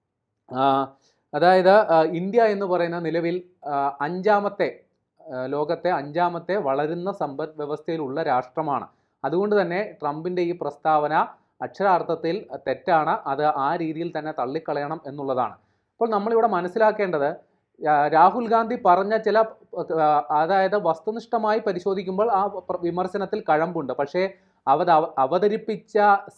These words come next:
സമയവും സന്ദർഭവുമാണ് പ്രധാനം. അതായത്, ആ, ആ, ട്രംപ് ഇന്ത്യക്കെതിരെ വലിയ രീതിയിലുള്ളൊരു വിമർശനം ഉന്നയിക്കുന്നു. അതായത്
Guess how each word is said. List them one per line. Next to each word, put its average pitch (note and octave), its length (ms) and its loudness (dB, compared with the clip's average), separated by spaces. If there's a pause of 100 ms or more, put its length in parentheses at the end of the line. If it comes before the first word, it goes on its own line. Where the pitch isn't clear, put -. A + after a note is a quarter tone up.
സമയവും G3 520 0 (120)
സന്ദർഭവുമാണ് E3+ 920 0
പ്രധാനം. C3 380 -4 (440)
അതായത്, E3 400 2 (520)
ആ, C#3 40 4 (460)
ആ, B2+ 40 -2 (340)
ട്രംപ് G#3 400 0 (240)
ഇന്ത്യക്കെതിരെ E3 600 -2 (180)
വലിയ D3+ 260 -4
രീതിയിലുള്ളൊരു E3 480 -4
വിമർശനം C#3 560 -8
ഉന്നയിക്കുന്നു. C3+ 500 -8 (180)
അതായത് D3+ 320 -2